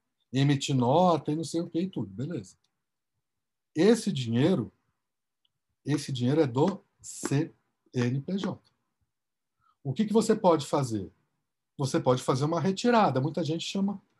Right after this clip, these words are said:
faz um prolabore. O que que é um prolabore? É o seu salário de dono da empresa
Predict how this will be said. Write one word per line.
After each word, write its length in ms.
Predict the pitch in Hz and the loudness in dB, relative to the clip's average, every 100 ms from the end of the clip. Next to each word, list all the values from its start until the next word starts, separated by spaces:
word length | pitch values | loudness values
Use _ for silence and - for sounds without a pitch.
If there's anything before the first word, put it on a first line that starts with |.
| _ _ _ _ - | _ _ _ _ -4
faz 300 | - 156 180 | 2 4 4
um 100 | 190 | 2
prolabore. 800 | 185 196 220 180 160 139 101 - _ _ _ _ _ - _ _ | 2 4 2 4 2 2 -4 -10 _ _ _ _ _ -20 _ _
O 100 | 190 | -2
que 140 | 190 240 | 0 4
que 80 | |
é 40 | 247 | 6
um 200 | 240 202 | 4 4
prolabore? 720 | 214 175 151 123 107 95 87 _ _ _ _ _ _ _ _ _ - | 4 6 4 2 -2 -4 -12 _ _ _ _ _ _ _ _ _ -2
É 180 | 143 175 | 2 4
o 100 | 208 | 2
seu 440 | - - 143 165 | -2 0 2 2
salário 880 | - 160 226 147 113 113 131 196 - _ _ _ _ _ _ _ _ _ _ - | 0 2 4 4 2 2 -2 -4 -6 _ _ _ _ _ _ _ _ _ _ -4
de 140 | 135 | -2
dono 380 | 165 139 135 139 | 2 4 4 4
da 140 | 139 | 2
empresa 580 | 170 185 131 117 117 170 | 0 0 0 -2 -4 -10